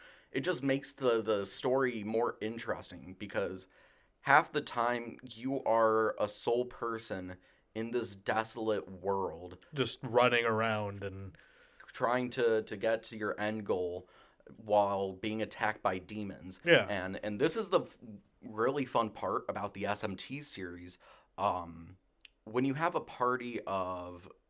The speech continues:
Speaker 1: players, you know, most, most R P Gs now, they, they have a set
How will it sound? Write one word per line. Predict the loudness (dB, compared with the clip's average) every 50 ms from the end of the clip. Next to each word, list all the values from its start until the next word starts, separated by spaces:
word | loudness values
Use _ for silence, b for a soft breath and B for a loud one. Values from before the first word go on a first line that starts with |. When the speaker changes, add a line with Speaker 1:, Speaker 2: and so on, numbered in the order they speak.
| _ _ _ _
Speaker 1:
players, | -4 0 2 4 4 2 0 -4 -6 -10 -12 -12 -14 b b b b b b
you | b 0 2
know, | 2 4
most, | 4 6 6 6 4 2 -2 -4
most | 0 0 0 0 0 4
R | 4 4 4 4
P | 0 -6
Gs | -8 -6 -6 -6 -6 -6 -6 -6
now, | -6 -4 -4 -2 -2 -2 -2 -4 -6 b b b b b b
they, | -4 -2 -2
they | -2 -4 -6 -4
have | -2 0 2 2 2 2
a | 0
set | -2 0 2 4 4 4 4 0 -4